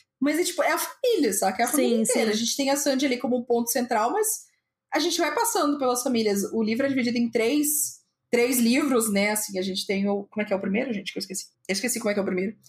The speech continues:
Speaker 1: Mas
Speaker 2: Eu só
Speaker 1: o
Speaker 2: lembro o
Speaker 1: segundo
Speaker 2: segundo. <laughs>
Speaker 1: É, o segundo é Motherland. Ixi, Maria, até esqueci até o terceiro, assim. Mas eu lembro porque Motherland é o nome de uma, um conto que a autora escreveu primeiro. E aí, desse conto que ela expandiu e
Speaker 2: Hum.
Speaker 1: fez a história inteira, saca? Tipo, ela teve que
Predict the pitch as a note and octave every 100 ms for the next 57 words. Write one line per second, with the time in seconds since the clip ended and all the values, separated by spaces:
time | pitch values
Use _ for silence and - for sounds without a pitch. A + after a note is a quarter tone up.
0 | _ _ - - C#4+ D4 - A#3 - D4
1 | D4 D#4+ - - - - C4 C4+ C4 C#4
2 | A3+ C#4 C#4+ C#4 A#3+ A#3 D4+ F4 G4+ G#4
3 | - - _ A#3 A4 - A#3 F#3 G#3+ -
4 | D4 C#4+ C4+ D4 F#4+ C4+ A3 G#3+ G3+ A3
5 | B3 C4+ D4 E4+ E4+ C#4+ B3 C4 D#4+ C4
6 | G3 G3 - A3+ A3+ A#3 B3+ C4 B3+ B3+
7 | B3+ B3 A#3 - C#4 C4+ C4 D#4+ F#4 D4
8 | A#3 A3 A3+ A3+ B3 D4 - B3 A3+ G#3
9 | A3+ G#3 F#3+ G3 D#4+ G#4 - _ _ _
10 | _ A#3 B3 A#3+ A#3 A3+ D#4+ F#4+ G#4+ -
11 | D4 C#4+ G#4+ F#4+ F#4 C#4+ D4+ - D#4 D4+
12 | B3 B3 C#4+ F#4+ A#4+ E4+ A3 A3 C4 -
13 | - A3 A3 G3+ C4+ C4+ E4+ D4+ A3+ F#3
14 | F#3 F3 F#3+ - F#3+ F#3+ G#3 G#3 - C4
15 | C4